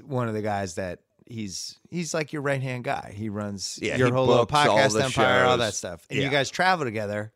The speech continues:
Speaker 2: Yes.
Speaker 1: At dinner recently, he told us he moved, like, an hour and a half away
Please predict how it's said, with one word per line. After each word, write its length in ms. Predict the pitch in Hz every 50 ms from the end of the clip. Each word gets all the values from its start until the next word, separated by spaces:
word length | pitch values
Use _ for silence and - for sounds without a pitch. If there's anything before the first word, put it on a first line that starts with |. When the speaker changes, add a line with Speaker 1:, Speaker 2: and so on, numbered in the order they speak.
| _
Speaker 2:
Yes. 400 | - 110 107 82 73 - - - - _ _ _ _ _ _ _ _ _ _ _ _ _ _ _ _ _ _ _ _ _ _ _ _ _ _ -
Speaker 1:
At 180 | 139 123 -
dinner 240 | 175 185 214 196 165
recently, 460 | 147 139 127 - - 127 127 120 117
he 100 | 117 127
told 320 | 110 - 139 131 127 120 117
us 380 | 117 110 101 - - - - -
he 220 | 110 139 139 131
moved, 400 | 131 143 151 156 160 156 135 -
like, 220 | 135 120 113 -
an 100 | 120 113
hour 280 | 113 117 123 131 131 127
and 80 | 123 120
a 60 | 120
half 460 | 120 117 113 113 113 107 - - -
away 800 | - 113 117 117 131 143 143 127 117 113 110 110 110 110 120 120